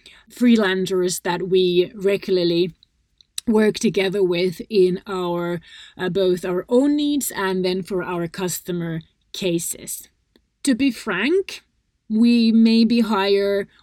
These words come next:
one to two people every year. So that's, like, nothing. Uh, but it's not that,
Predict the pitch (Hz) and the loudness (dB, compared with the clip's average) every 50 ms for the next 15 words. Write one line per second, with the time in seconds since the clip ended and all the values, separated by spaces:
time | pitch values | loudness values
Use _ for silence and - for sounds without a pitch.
0 | _ _ 190 190 214 214 202 202 202 202 196 202 196 - - 175 165 - - 220 | _ _ 0 2 2 2 2 0 -2 -2 -4 -4 -6 -6 -8 -8 -8 -2 0 0
1 | 202 196 190 165 - - 190 190 190 170 - 185 185 180 180 185 196 165 _ - | 0 0 -2 -4 -6 -6 -2 -2 -2 -2 -2 -4 -2 0 -2 -2 -2 -4 _ -20
2 | - - _ _ _ _ _ _ _ _ _ _ _ 220 202 185 165 165 170 180 | -20 -20 _ _ _ _ _ _ _ _ _ _ _ -2 -2 -2 -2 -6 -8 -8
3 | 180 156 165 170 160 135 127 131 - 254 220 _ _ _ _ _ - - - _ | -8 -8 -6 -6 -6 -6 -6 -4 -6 -6 -6 _ _ _ _ _ -20 -20 -20 _
4 | _ _ _ - - 220 196 190 190 185 190 185 196 185 - - - - 196 165 | _ _ _ -4 0 2 2 2 2 2 0 0 -2 -2 -6 -6 -2 -2 -2 -2
5 | 165 165 - _ _ _ 202 202 202 202 202 190 165 165 - - - - 127 180 | -2 -6 -8 _ _ _ -4 -2 -2 -2 -2 -4 -6 -8 -8 -10 -10 -10 -6 -2
6 | 247 269 233 - _ - - - - _ - - 190 190 202 330 370 403 453 - | -2 -2 -2 -2 _ -20 -20 -20 -20 _ -6 -4 -2 -2 0 2 2 2 2 0
7 | - - 494 480 427 - _ - 254 240 233 226 _ - | -4 -8 -6 -6 -6 -8 _ -2 0 0 0 -2 _ -16